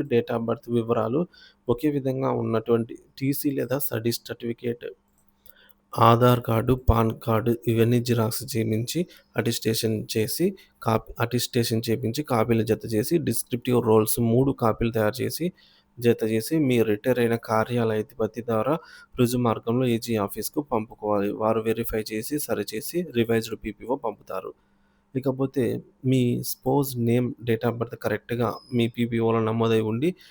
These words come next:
మనకు సీఎఫ్ఎంఎస్ నుంచి మంత్లీ జారీ చేయబడే పే స్లిప్‌లో పేరు తేడా పైన పుట్టిన తేదీ నమోదు కాకపోయినా మీ సంబంధిత ఎస్టీఓ గారిని సదరు తేడాలు పీపీఓ ప్రకారం సరిచేయమని లేఖ రాసి పీపీఓ స్పౌస్ యొక్క ఆధారు,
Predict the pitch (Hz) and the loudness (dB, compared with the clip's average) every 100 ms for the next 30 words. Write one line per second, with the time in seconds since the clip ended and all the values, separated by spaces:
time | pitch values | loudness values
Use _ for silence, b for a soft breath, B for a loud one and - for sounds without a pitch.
0 | B - 131 131 120 - 127 135 127 117 | B -4 -2 0 -4 -2 -2 -2 0 -2
1 | 113 - 117 113 - 117 110 120 131 127 | -2 -4 -4 -2 -2 -2 0 -2 -4 -4
2 | 113 107 117 120 117 113 113 123 131 127 | -4 -4 -4 -4 -2 -4 -2 -4 -4 -8
3 | - 117 - 117 117 - 117 117 - 117 | -8 -8 -2 -2 -2 -4 -6 -6 -4 -4
4 | 131 170 b b _ - 127 139 127 120 | -4 -8 b b _ -2 0 0 0 0
5 | 113 110 107 113 - - 107 - 135 147 | 0 0 0 0 -2 -4 -4 0 2 2
6 | 127 - 117 117 123 120 - 117 117 - | 0 -2 -4 -2 0 -2 -2 -4 -4 -2
7 | 143 123 113 110 131 151 127 117 113 - | 0 0 0 -2 -2 -4 -4 -4 -4 -4
8 | 117 120 117 104 - b b b - 127 | -2 0 0 -2 -6 b b b -2 0
9 | 139 131 120 110 113 113 - 113 - 117 | 2 0 0 -2 -2 -2 -2 -2 -2 -2
10 | 113 123 120 113 117 120 127 - 160 185 | 0 0 2 0 0 -4 -6 -4 -4 -6
11 | b b _ - 127 123 117 117 147 156 | b b _ 0 0 2 0 2 0 -2
12 | - - 120 120 120 110 113 110 117 120 | -6 0 2 2 0 -2 -2 0 2 2